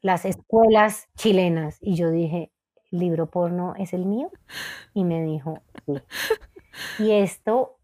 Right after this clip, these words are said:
esta noticia le dio la vuelta al mundo, salió en todos los idiomas, a mí me llamaban de todas partes para entrevistarme y, y un poco entrevistarme como castigadoramente, como, "Señora, ¿a usted cómo se le ocurrió escribir un libro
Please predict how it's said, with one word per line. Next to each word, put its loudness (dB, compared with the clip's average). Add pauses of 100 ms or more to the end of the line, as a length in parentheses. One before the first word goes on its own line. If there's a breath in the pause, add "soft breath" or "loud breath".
(220)
esta 0
noticia 0
le 2
dio 2
la 2
vuelta 0
al 2
mundo, 0
salió 0
en -2
todos 0
los -2
idiomas, 0
a -2
mí 0
me -2
llamaban -2
de 0
todas 0
partes -2
para 2
entrevistarme 0 (380 soft breath)
y, -2
y 2
un 2
poco 2
entrevistarme 2 (400 loud breath)
como 2
castigadoramente, 4
como, 2
"Señora, 4
¿a 4
usted -6
cómo -2
se 0
le 0
ocurrió 0
escribir 0
un 0
libro 2